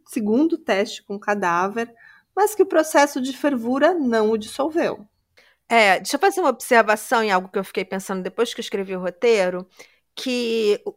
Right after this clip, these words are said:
Speaker 2: de qualquer forma, o Adolf usou a fornalha para dissolver partes
Speaker 1: Uhum.
Speaker 2: maiores, então eu acho que esse argumento da defesa não encaixa.
Speaker 1: Sim. E o que que eles alegavam, né? A defesa dele alegava que nenhum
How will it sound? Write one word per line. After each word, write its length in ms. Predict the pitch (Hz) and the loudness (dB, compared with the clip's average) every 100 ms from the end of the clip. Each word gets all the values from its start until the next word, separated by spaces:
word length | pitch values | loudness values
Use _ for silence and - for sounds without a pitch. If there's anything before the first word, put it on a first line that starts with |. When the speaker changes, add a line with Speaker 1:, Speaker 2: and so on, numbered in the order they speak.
| - | -4
Speaker 2:
de 60 | - | 2
qualquer 220 | 262 269 | 2 4
forma, 260 | 262 262 | 4 6
o 20 | 262 | 6
Adolf 360 | 240 262 254 | 6 4 -2
usou 200 | 254 269 | -4 -2
a 40 | 262 | -2
fornalha 760 | 269 269 254 226 208 202 202 _ - | -2 -4 0 0 0 -4 -10 _ -6
para 160 | 208 | -4
dissolver 320 | 214 - 208 208 | -4 -6 -6 -4
partes 320 | 214 214 226 | -6 -6 -8
Speaker 1:
Uhum. 60 | |
Speaker 2:
maiores, 560 | 220 208 190 185 190 185 | -6 -2 0 0 -2 -8
então 340 | 196 - 196 | -10 -6 -4
eu 80 | 202 | -2
acho 260 | 202 196 - | -4 -4 -12
que 60 | |
esse 180 | 196 - | -12 -6
argumento 480 | 202 196 196 185 190 | -6 -6 -6 -6 -6
da 80 | 196 | -8
defesa 880 | 196 190 - 190 190 208 202 208 208 202 _ _ _ _ _ | -6 -8 -6 -6 -6 -8 -8 -8 -12 -18 _ _ _ _ _
não 200 | - 202 | -6 -4
encaixa. 680 | 226 202 160 160 - - 185 _ _ _ _ _ - | -4 -4 -6 -6 -14 -18 -20 _ _ _ _ _ -14
Speaker 1:
Sim. 720 | - 196 175 185 196 180 202 _ _ _ - - _ _ _ - | -6 -4 -4 -6 -8 -10 -14 _ _ _ -20 -20 _ _ _ -8
E 500 | 220 220 214 214 214 | -4 -2 0 0 0
o 40 | - | -2
que 120 | 320 | 4
que 80 | 403 | 6
eles 180 | 294 | 8
alegavam, 760 | 277 262 254 226 185 180 196 190 | 8 8 6 4 2 0 -4 -4
né? 180 | 185 185 | 0 0
A 40 | |
defesa 440 | 190 202 196 190 | -2 -2 -2 -2
dele 380 | 190 190 196 185 | -2 2 2 2
alegava 880 | 180 185 185 180 262 262 208 190 - | -2 -2 2 4 4 4 -2 -4 -10
que 160 | - 247 | -2 0
nenhum 560 | 254 269 262 247 247 | 2 2 2 2 0